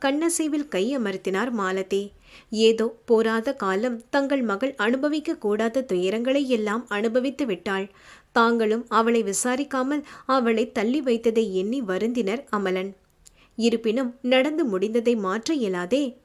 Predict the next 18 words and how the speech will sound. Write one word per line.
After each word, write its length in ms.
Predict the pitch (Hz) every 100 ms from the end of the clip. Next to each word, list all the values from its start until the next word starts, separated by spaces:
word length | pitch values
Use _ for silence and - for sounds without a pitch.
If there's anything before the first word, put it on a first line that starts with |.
| -
எனவே 560 | 214 214 196 208 240 240
இனி 240 | 240 233
நடப்பவை 560 | 202 196 208 262 262 208
எல்லாம் 400 | 180 185 214 -
நன்மையாக 600 | 233 214 220 247 269 294
இருக்க 340 | 233 196 202
வேண்டி 300 | 240 185 190
பிரார்த்தித்தார். 680 | 247 202 180 196 190 185 185 - _ _ _ _ - - -
ஒரு 260 | 285 330
நாள் 220 | 330 320 294
மாலை 380 | 208 202 233
வேளையில் 480 | 214 190 196 202 247 -
இருந்து 440 | 233 262 254 285 -
சோர்வாக 580 | - 208 226 247 254
தன் 240 | 302 226 220
குடியிருப்புக்கு 640 | 196 214 247 254 277 294 262
வந்தவளை 540 | 202 190 190 202 226 - - - -
வரவேற்றனர் 800 | 262 285 320 294 254 220 240 247